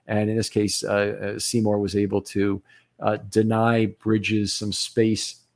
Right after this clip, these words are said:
uh, by the sideline and, uh, and deny him the ball. So, uh, that was a good play by Seymour and, and didn't result in either player going to the ground. Daryl Worley has been an interesting player. Now, this offseason, and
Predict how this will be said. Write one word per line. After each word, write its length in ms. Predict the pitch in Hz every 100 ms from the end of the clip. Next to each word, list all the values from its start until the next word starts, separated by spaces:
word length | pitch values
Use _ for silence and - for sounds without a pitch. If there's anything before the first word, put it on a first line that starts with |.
| -
uh, 180 | 98 101
by 240 | 98 107
the 80 | 104
sideline 640 | 98 107 101 101 98 98
and, 380 | - 95 95 90
uh, 180 | 92 92 101
and 320 | 92 90 92 98
deny 320 | 95 98 98 95
him 240 | 92 92
the 80 | 90
ball. 400 | 92 92 90 87
So, 320 | - 95 95
uh, 240 | 95 92
that 200 | 95 101
was 260 | - 90 - _ - - -
a 40 |
good 160 | 202 -
play 140 | 170
by 140 | 123 107
Seymour 420 | - 101 98 98
and, 140 | 98
and 200 | 98 101
didn't 220 | 95 110 101
result 340 | 104 98 95
in 160 | 95 95
either 220 | 123 101
player 240 | 98 98
going 220 | 90 95 90
to 60 |
the 80 | 87
ground. 340 | 90 98 92 92 _ _ _ _ _ _ _ _ _ _ _ _ _ _ _ _ _ _ _ -
Daryl 320 | 165 170 135
Worley 360 | 143 180 170
has 120 | 156 139
been 140 | 143
an 60 | 139
interesting 360 | 131 117 123
player. 440 | 107 110 98 90 - -
Now, 220 | 113 117
this 180 | 123 143
offseason, 760 | 151 135 - 139 135 135 123 131
and 340 | 117 110 104